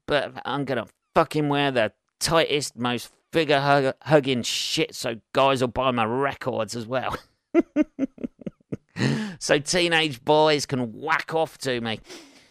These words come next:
Um, I don't know. But, uh, uh, yeah. It's, uh, it does, it, it does seem to, that they all seem to follow that thing. Um,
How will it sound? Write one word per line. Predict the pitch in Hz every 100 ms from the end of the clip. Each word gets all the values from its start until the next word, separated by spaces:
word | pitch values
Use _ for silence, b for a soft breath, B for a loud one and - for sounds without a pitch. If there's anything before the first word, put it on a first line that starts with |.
| B _
Um, | 117 120 117 117 117 113 110 - - _ _
I | 113
don't | 107 98
know. | 98 90 _ _ _ _ _ _ - b b b b _ -
But, | 113 110
uh, | 110 110 110 107 107 104 - _ -
uh, | 113 113 110 110 110 -
yeah. | 131 120 101 - _ _ _ _ _ _ _ _ _ _ B B B _ _ _ _ _ _ _ _ _ _ _ _ _ _
It's, | 147 147 - 160
uh, | 135 131 127 -
it | 151
does, | 202 175
it, | - 175
it | 156 170
does | 180 170
seem | - 165 147
to, | - 135 127 123 127 -
that | - 127
they | 131 131
all | 135
seem | - 131
to | 123
follow | 117 127 123 120
that | 123 -
thing. | 135 135 127 _ _ _ -
Um, | 113 113 113 113 113 113 113 113 110 110 -